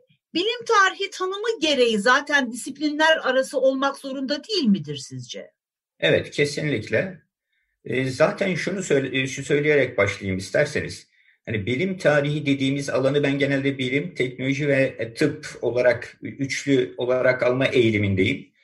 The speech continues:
Speaker 2: E, böyle düşündüğümüzde tabii bilim tarihinin ya da bilim, teknoloji ve tıp tarihinin, e,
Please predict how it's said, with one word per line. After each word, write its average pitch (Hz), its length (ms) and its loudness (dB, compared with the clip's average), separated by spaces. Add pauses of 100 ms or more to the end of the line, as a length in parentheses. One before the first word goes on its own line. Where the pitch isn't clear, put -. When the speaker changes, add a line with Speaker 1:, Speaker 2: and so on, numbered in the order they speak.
(480)
Speaker 2:
E, 113 280 2 (300)
böyle 185 280 6
düşündüğümüzde 170 680 0
tabii 180 280 0
bilim 185 340 0
tarihinin 151 720 0
ya 131 140 2
da 127 140 2
bilim, 135 280 0
teknoloji 135 460 -2
ve 139 160 0
tıp 160 280 -4
tarihinin, 113 720 0 (320)
e, 113 380 2